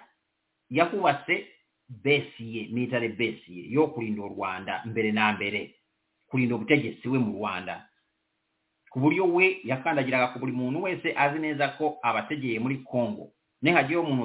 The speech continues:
uzamura umutwe cyangwa ukora coup d'etat, hariya muri Congo hazava force, bakubite, baba-, baba-, babashwanyaguye, mwese. Hariya nanone,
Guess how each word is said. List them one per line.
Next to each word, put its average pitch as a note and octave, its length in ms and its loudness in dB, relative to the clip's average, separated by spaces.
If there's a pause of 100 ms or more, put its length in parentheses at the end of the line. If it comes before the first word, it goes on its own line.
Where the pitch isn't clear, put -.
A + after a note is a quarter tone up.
uzamura E3+ 360 0
umutwe F#3+ 320 -4
cyangwa F3+ 240 0
ukora F3 240 0
coup F3+ 160 -4
d'etat, D3+ 380 0 (460)
hariya E3 200 6
muri E3+ 220 0
Congo D#3 220 2
hazava A2+ 480 0
force, C4 280 0 (280)
bakubite, A#3+ 880 0 (760)
baba-, A#2+ 600 2
baba-, A2+ 200 0
babashwanyaguye, A2 680 -4 (340)
mwese. B2 260 -2 (1500)
Hariya G3 360 2
nanone, B3+ 500 -2